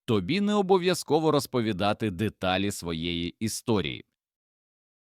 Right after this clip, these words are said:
Достатньо, якщо вони відчують, що ти знаєш біль і все ж обрав любов.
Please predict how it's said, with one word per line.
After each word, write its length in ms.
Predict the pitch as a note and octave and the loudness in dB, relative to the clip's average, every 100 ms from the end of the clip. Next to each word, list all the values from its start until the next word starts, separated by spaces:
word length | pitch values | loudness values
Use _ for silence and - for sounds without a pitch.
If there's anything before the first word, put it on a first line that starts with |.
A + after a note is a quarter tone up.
| _ - | _ -8
Достатньо, 800 | E2+ G#2+ - - D3+ D#3+ E2 C#2 | -2 -2 -2 2 2 2 -2 -6
якщо 420 | C#2 F2+ - D3 | -4 -6 -4 -2
вони 200 | D3 D3 | -2 0
відчують, 460 | C#3 A#2 F3 F3 | -2 -2 -2 -2
що 180 | - D#3 | -4 -6
ти 180 | - D#3+ | -2 -2
знаєш 440 | A#2+ C#3 C3+ A#2+ | 0 0 2 0
біль 340 | F#2 F2+ F3+ F3 - | 0 -2 -2 -4 -4
і 100 | D#3+ | -4
все 280 | - A#2+ | 0 0
ж 100 | A#2+ - | 0 0
обрав 440 | C3 G2 F#2+ F#2 | 0 2 2 0
любов. 420 | E2+ D#2 C#2+ B1+ | 0 -4 -4 -8